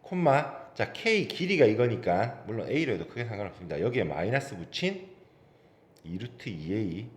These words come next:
빼기 팔 루트 이라고요. 자, 근데 이게 어디 위의 점입니까?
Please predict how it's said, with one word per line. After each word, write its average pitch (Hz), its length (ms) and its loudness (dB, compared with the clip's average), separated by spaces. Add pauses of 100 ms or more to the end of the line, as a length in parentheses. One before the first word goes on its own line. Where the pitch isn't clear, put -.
(140)
빼기 165 420 -6 (420)
팔 139 200 -4
루트 139 260 -10
이라고요. 78 360 -4 (680)
자, 80 240 -2
근데 156 300 8
이게 135 300 4
어디 82 440 4
위의 117 180 6
점입니까? 117 760 0